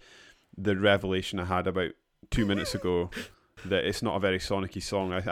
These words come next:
Speaker 1: actually think counts against it, in my opinion. Like,
Speaker 2: Yeah.
Speaker 1: if we're talking about Sonic songs
Speaker 2: Well, it kind of explains that it's not much of a Sonic game. It's probably how they fooled you. Maybe you're still hurting from that.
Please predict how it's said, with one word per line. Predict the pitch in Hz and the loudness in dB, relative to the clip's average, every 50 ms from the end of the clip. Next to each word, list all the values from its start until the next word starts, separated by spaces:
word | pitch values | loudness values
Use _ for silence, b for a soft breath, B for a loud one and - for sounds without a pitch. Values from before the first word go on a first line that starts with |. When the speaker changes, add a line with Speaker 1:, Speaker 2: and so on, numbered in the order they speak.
| 101 | 0
Speaker 1:
actually | 101 - - 101 | 0 0 -2 -2
think | - 95 90 87 | -2 0 -2 -2
counts | - - 82 73 - | -2 -4 -4 -6 -6
against | 87 - 85 82 82 - - - | -8 -6 -6 -6 -6 -8 -12 -14
it, | - - _ _ _ _ _ _ _ _ _ _ _ _ _ _ - | -14 -16 _ _ _ _ _ _ _ _ _ _ _ _ _ _ -10
in | 107 92 | -8 -8
my | 85 87 87 | -6 -6 -4
opinion. | - - 92 82 80 78 87 90 | -2 -2 -2 -2 -4 -8 -10 -8
Like, | - - | -2 4
Speaker 2:
Yeah. | 123 120 120 123 123 | 6 8 8 8 8
Speaker 1:
if | 101 - - | 6 0 -4
we're | 104 | -6
talking | - 123 123 123 | -2 0 0 0
about | 117 107 104 80 | 2 0 0 -2
Sonic | - - - 117 107 101 90 - - | -2 -4 -2 0 0 0 -2 -4 -6
songs | - - 107 95 87 80 82 85 104 - - - - - | -4 0 0 0 0 0 -4 -6 -10 -12 -14 -10 -2 2
Speaker 2:
Well, | 147 143 | 2 4
it | - | 6
kind | - 170 135 | 6 6 6
of | 110 | 6
explains | 113 - - - 127 117 113 101 104 107 | 2 -2 0 2 2 4 2 0 -4 -6
that | 117 98 | -8 -8
it's | 104 - - | -8 -6 -6
not | 123 - - _ - | -6 -6 -6 _ -18
much | 64 127 120 117 113 - - | -12 -8 -6 -6 -6 -4 -6
of | 113 104 | -6 -6
a | 101 | -4
Sonic | - 127 113 104 101 101 | -4 -4 -4 -4 -4 0
game. | 110 120 120 101 | 2 2 2 2
It's | 87 - | -2 -2
probably | - 117 107 107 | -2 -2 0 0
how | 104 104 | 0 0
they | 98 98 | -2 -2
fooled | 98 - - 120 117 120 107 98 | -4 -2 -2 -2 -2 -2 -4 -4
you. | 92 90 90 - _ _ - | -6 -6 -6 -10 _ _ -8
Maybe | 117 104 104 | -6 -4 -4
you're | 98 90 | -4 -4
still | - - 107 95 | -4 -4 -2 -2
hurting | 110 110 107 - 101 | 0 -2 -2 -4 -6
from | - 101 95 98 | -8 -8 -6 -4
that. | 107 107 101 - | -4 -4 -4 -6